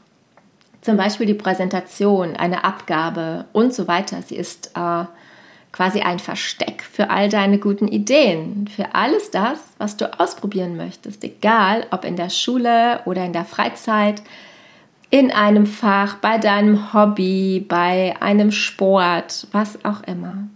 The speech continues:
Du kommst weiter, wächst und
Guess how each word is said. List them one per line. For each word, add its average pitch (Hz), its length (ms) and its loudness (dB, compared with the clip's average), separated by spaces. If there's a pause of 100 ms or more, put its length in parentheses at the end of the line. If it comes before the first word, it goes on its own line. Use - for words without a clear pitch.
(1800)
Du 208 80 -2
kommst 254 480 -4
weiter, 294 640 0 (320)
wächst - 680 -2
und 208 360 2